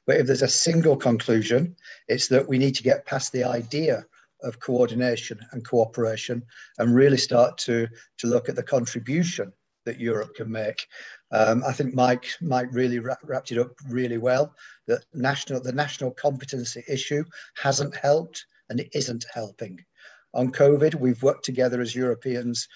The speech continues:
on a health issue far better than we've ever worked together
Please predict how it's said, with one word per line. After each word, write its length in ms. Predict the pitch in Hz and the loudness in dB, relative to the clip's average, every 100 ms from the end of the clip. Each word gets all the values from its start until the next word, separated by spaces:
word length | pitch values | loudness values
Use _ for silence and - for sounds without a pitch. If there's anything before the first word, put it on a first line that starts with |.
| - 117 | -12 -6
on 140 | 123 | -4
a 40 | |
health 380 | 113 139 131 - - | 0 0 0 -2 -10
issue 420 | 127 - 135 143 139 _ _ | -10 -4 -4 -4 -6 _ _
far 460 | - - 175 165 139 | -10 2 6 6 6
better 420 | 113 - 120 117 - | 0 -4 -6 -6 -4
than 140 | 120 | -2
we've 180 | 123 - 160 | -2 -2 0
ever 240 | 135 131 | 0 0
worked 360 | 113 120 - - | -2 -4 -8 -12
together 460 | 101 113 110 110 | -4 -4 -2 -6